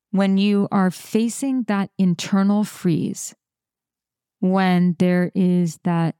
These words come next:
desire to be vulnerable, but you just feel so blocked, the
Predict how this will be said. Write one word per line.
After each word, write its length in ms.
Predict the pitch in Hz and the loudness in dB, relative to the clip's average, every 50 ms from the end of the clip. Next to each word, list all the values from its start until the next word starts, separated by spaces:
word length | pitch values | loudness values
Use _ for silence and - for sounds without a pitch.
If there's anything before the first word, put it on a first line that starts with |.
| _ _ _ _ _ _ - - | _ _ _ _ _ _ -8 -2
desire 960 | - 185 180 151 147 156 202 202 233 285 339 330 240 170 - 151 - - - _ _ - - | 0 2 2 2 0 -2 -2 0 0 0 2 2 2 0 -2 -4 -8 -10 -14 _ _ -12 -6
to 100 | - 175 | -6 -4
be 160 | 147 180 180 | -2 0 -2
vulnerable, 560 | 151 180 175 180 180 180 175 156 170 165 160 | 0 0 2 2 2 2 2 2 2 0 0
but 160 | 139 165 - | 0 -2 -4
you 180 | 190 160 160 151 | -4 -4 -4 -2
just 420 | - - 180 170 - - - - | 0 0 0 0 -2 -4 -10 -18
feel 240 | - - - 180 165 | -10 -4 -2 -2 -2
so 240 | 151 - - 180 180 | -2 -2 0 0 0
blocked, 580 | 156 - 165 151 147 - 196 - - - - _ _ _ _ _ _ _ _ _ _ _ _ _ _ _ _ _ _ _ _ _ - | 0 -2 -2 -2 -2 -4 -6 -12 -16 -18 -20 _ _ _ _ _ _ _ _ _ _ _ _ _ _ _ _ _ _ _ _ _ -8
the 200 | 170 165 185 175 | -4 -2 0 0